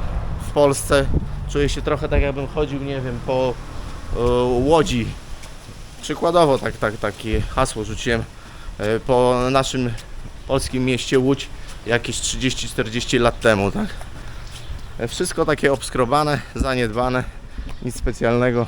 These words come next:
Tutaj jakiś sklepik, tam w oddali widzę jakąś fontannę i jakiś pomnik. Idę w tamtym kierunku. Jestem tutaj na, w środku jakiegoś takiego ronda. Pseudo ronda, znaczy rondo,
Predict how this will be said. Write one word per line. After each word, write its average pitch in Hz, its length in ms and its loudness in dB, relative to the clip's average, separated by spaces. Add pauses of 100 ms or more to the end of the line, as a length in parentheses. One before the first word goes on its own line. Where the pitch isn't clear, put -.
Tutaj 151 240 4
jakiś 123 260 0
sklepik, 143 460 0 (560)
tam 131 160 4
w 123 60 4
oddali 135 360 6
widzę 131 200 4
jakąś 139 260 4
fontannę 123 760 6 (300)
i 123 80 6
jakiś 123 300 6
pomnik. 120 420 6 (300)
Idę 131 200 6
w - 80 -2
tamtym - 320 0
kierunku. 120 440 2 (1500)
Jestem 170 380 2
tutaj 180 320 2
na, 170 240 2 (400)
w - 60 -8
środku 196 400 2
jakiegoś 165 420 2
takiego 160 460 0 (380)
ronda. 147 500 4 (580)
Pseudo 208 380 4
ronda, 135 480 2
znaczy 147 240 -2
rondo, 240 480 4